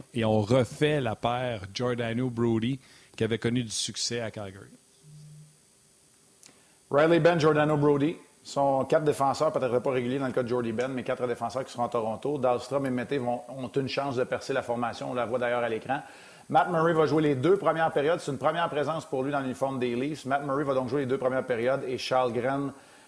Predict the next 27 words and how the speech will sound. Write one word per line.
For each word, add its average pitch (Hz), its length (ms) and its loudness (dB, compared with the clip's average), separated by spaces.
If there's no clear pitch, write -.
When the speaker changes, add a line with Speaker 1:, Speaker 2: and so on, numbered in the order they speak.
Speaker 2:
qui - 80 -18
s'est 123 140 -4
amené 127 160 -2
l'année 131 200 -2
passée 120 280 0
en 127 80 0
relève, 123 260 2
qui 123 100 -4
avait 117 120 -2
relativement 123 420 -2
bien 117 260 -4
fait, 135 180 -2
va 117 180 -2
jouer 120 180 -2
la 120 140 0
troisième 127 460 -2
période. 107 380 -4
À 139 100 2
l'attaque, 151 480 2
ben, 139 380 4
c'est - 200 -6
clair 156 300 6
que 151 120 0
le 135 360 4
trio 139 320 0
de 143 120 2
Kerfoot 135 580 0